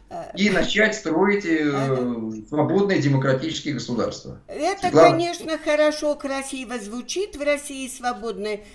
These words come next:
Speaker 1: э, демократическое государство. Но вот Винсент Новый очень резонный вопрос задает.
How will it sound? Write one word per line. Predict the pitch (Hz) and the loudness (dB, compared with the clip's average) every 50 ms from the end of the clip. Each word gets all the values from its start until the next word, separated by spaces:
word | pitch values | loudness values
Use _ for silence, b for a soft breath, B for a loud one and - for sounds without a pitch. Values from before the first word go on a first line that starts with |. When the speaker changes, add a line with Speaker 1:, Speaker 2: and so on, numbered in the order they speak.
| 226 190 B | -20 -16 B
Speaker 1:
э, | - 190 190 196 196 190 | 0 2 2 4 2 0
демократическое | 185 165 196 208 214 214 202 - 208 214 202 208 214 196 190 - 196 180 - - - 175 | 0 -2 -2 -4 -4 -4 -6 -6 -8 -8 -8 -10 -12 -14 -12 -10 -12 -12 -12 -14 -18 -12
государство. | 160 185 185 - 185 180 165 180 165 151 - - - 151 b b b b b b b | -10 -10 -10 -10 -10 -12 -10 -12 -12 -14 -16 -16 -14 -14 b b b b b b b
Но | 190 220 269 311 349 | -8 -6 -4 -4 -2
вот | 359 339 349 - - | -2 -4 -4 -6 -10
Винсент | 262 269 302 339 339 330 - 349 349 339 302 - 240 | -10 -6 -4 -4 -4 -4 -4 -4 -4 -4 -4 -6 -4
Новый | 330 330 381 440 453 370 226 175 156 151 b b b b - | -2 -2 -2 -2 -2 -4 -4 -4 -4 -6 b b b b -4
очень | 262 311 392 392 - - 320 302 294 - - | -2 -2 -2 0 -2 -4 -4 -6 -8 -10 -10
резонный | 262 262 285 269 214 269 302 311 302 302 285 277 | -8 -6 -6 -6 -4 -4 -4 -4 -4 -6 -8 -8
вопрос | 240 262 262 269 - - 208 185 160 147 | -8 -10 -8 -6 -4 -4 -4 -4 -4 -8
задает. | 151 151 147 147 147 147 143 139 - | -10 -12 -12 -10 -10 -10 -10 -12 -14